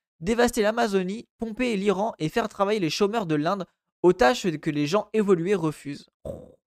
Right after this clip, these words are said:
Wouah, tellement basé. Socialisme ou écofascisme, le sauvage. Et wesh, il a écrit ça en soixante-treize. Ouais, so-, il est socialisme ou écofascisme en soixante-treize. Mais ça, on va le lire direct, hein.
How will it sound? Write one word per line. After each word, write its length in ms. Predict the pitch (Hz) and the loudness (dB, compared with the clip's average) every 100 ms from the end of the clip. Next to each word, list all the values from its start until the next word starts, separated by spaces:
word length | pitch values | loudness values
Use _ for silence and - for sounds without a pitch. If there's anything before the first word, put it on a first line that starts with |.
| _ _ _ _ _ _ _ _ _ _ 131 | _ _ _ _ _ _ _ _ _ _ -6
Wouah, 720 | 135 135 131 131 127 123 120 - 156 | -4 0 0 0 0 -2 -2 -6 0
tellement 460 | 151 151 151 147 | 0 0 -2 -2
basé. 680 | 143 123 151 147 143 135 - _ _ _ _ _ - | -2 -4 -6 -6 -6 -8 -12 _ _ _ _ _ 0
Socialisme 560 | 190 185 214 247 - | 2 4 2 2 -2
ou 60 | - 226 | -2 0
écofascisme, 920 | 220 233 214 185 - 247 - 147 - - | 0 -2 2 0 0 -8 -6 -10 -10 -8
le 120 | 147 | -8
sauvage. 500 | - 247 214 240 180 _ _ _ _ _ | -4 -4 0 0 -2 _ _ _ _ _
Et 60 | 139 | -10
wesh, 340 | 170 320 - | -4 -2 -2
il 80 | 156 | -2
a 40 | 151 | -2
écrit 220 | - 185 | -2 -4
ça 160 | 302 | 0
en 60 | 226 | 0
soixante-treize. 1040 | - - 285 - 254 226 - 370 294 151 - _ _ _ _ _ _ _ _ _ _ _ _ 139 | -2 0 0 0 -4 -6 -2 0 0 -2 -8 _ _ _ _ _ _ _ _ _ _ _ _ _
Ouais, 500 | 139 170 165 156 151 170 | -8 -4 -2 -4 -6 -8
so-, 240 | - - - | -12 -14 -8
il 200 | 165 165 226 | -6 -6 -10
est 120 | - | -10
socialisme 560 | - 302 269 277 294 | 0 0 2 0 2
ou 40 | 190 | -2
écofascisme 600 | 190 262 214 208 277 269 | -2 0 0 0 -4 -4
en 60 | 160 | -4
soixante-treize. 680 | - 214 220 220 254 196 - | -4 -6 -6 -4 -4 -4 -4
Mais 140 | 147 | -2
ça, 100 | 190 | 0
on 60 | 160 | 0
va 100 | 139 | 0
le 60 | |
lire 140 | 135 160 | -2 -6
direct, 400 | 156 214 185 | -2 -2 -2
hein. 80 | 139 | -10